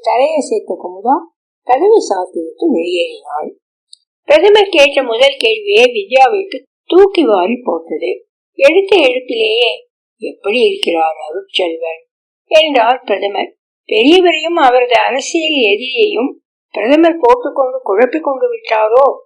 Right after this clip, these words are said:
என்று வித்யா ஒரு கணம் திகைத்தாள். பெரியவரது உடல்நிலை ஸ்திரமாக இருப்பதாகத்தான் சொன்னார்கள். அறுவை சிகிச்சைக்கு நாள் கொடுத்திருக்கிறார்கள். எல்லாம் நல்லபடியாக நடக்க வேண்டும் என பிரார்த்தித்துக் கொண்டிருக்கிறோம்.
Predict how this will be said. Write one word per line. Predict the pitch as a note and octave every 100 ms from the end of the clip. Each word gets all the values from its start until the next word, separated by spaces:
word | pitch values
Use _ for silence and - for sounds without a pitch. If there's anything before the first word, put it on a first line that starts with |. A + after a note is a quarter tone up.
| _ _ _ -
என்று | B3+ A#3+
வித்யா | G#3+ C4+ D4 C4 G#3+ - -
ஒரு | G3 G3
கணம் | G3 G3+ C4 -
திகைத்தாள். | F#3+ G3 G#3 - E3 E3+ - _ _ _ _ _ _
பெரியவரது | F#3 F#3+ C#4 A4 G#4+ F4+ D#4
உடல்நிலை | C#4+ C#4 D#4 D4+ C#4+ C#4 C#4+ _ _ _ _
ஸ்திரமாக | - A3+ A#3+ C4+ C#4+ E4+
இருப்பதாகத்தான் | F#4 C4+ C4+ B3+ A#3+ B3 A#3+ A#3+ C4+
சொன்னார்கள். | - B3 A3 G#3+ F3 G#3+ E4 D#4+ _ _ _ _
அறுவை | F#3+ G3+ E4+ A4
சிகிச்சைக்கு | - D#4+ C4+ C4+ - - C#4+
நாள் | A3 G3 B3 -
கொடுத்திருக்கிறார்கள். | G#3+ _ G3+ - F#3 F3 F3 G#3 C4+ G4+ - _ _ _
எல்லாம் | G#3 F#3+ G3+ C#4 E4
நல்லபடியாக | C#4+ C4 C#4+ C#4+ C#4+ C#4 C#4+ D#4
நடக்க | C4+ B3+ C4 C4+
வேண்டும் | B3+ C4 C4+
என | B3+ A#3 B3+
பிரார்த்தித்துக் | - A3 A3 B3 D4+ C#4+ A#3
கொண்டிருக்கிறோம். | A3+ G#3+ G#3+ - G3+ G3 A#3